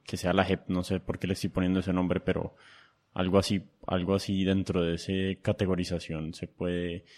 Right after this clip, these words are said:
clasificar. Em, y es si el castigo no es sufici-, o sea, el sistema de justicia tiene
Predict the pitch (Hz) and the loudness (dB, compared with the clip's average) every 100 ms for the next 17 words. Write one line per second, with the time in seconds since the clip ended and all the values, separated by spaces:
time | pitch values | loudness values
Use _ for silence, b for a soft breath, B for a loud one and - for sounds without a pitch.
0 | b b - 101 92 85 - 80 - - | b b -4 -2 -2 -6 -4 -4 -6 -6
1 | 101 101 98 90 87 80 - _ _ _ | 0 2 2 0 -2 -6 -12 _ _ _
2 | _ _ _ b b b b b b b | _ _ _ b b b b b b b
3 | _ _ - 110 104 101 104 - - _ | _ _ -6 0 4 4 4 -2 -8 _
4 | _ _ _ _ _ _ _ _ _ - | _ _ _ _ _ _ _ _ _ -20
5 | _ _ - - 120 104 107 - 123 120 | _ _ -10 0 0 4 2 4 2 4
6 | 127 127 139 123 98 - 110 104 90 - | 4 2 -2 -2 -2 0 0 2 2 0
7 | 104 101 104 117 135 120 - 104 113 - | -4 -2 -2 2 4 2 0 0 0 -2
8 | - _ - 123 123 127 127 139 - | -6 _ 0 4 6 4 2 -2 -8